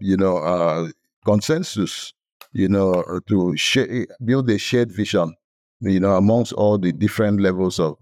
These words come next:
uh, digital health practitioners in the African countries. If you look at, I think for the past ten years, um, we have, um, forty-two of the fifty-four African,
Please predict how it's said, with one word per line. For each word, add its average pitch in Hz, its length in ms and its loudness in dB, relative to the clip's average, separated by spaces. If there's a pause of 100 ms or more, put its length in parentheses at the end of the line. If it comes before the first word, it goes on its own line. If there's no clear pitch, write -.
uh, 78 140 0
digital 87 400 0
health 90 280 0
practitioners 82 800 -2 (520)
in 85 240 0
the 78 280 2
African 85 520 0
countries. 76 520 -2 (380)
If 127 180 0
you 120 80 4
look 113 240 0
at, 101 140 4
I 90 60 0
think 123 300 0
for - 260 -2
the 95 100 -2
past 120 580 -2
ten 117 300 0
years, 98 400 0 (120)
um, 92 300 2
we 98 140 0
have, 120 300 -2 (320)
um, 90 240 0
forty-two 147 840 -2 (480)
of 101 220 2
the 101 80 2
fifty-four 110 800 0 (220)
African, 101 760 0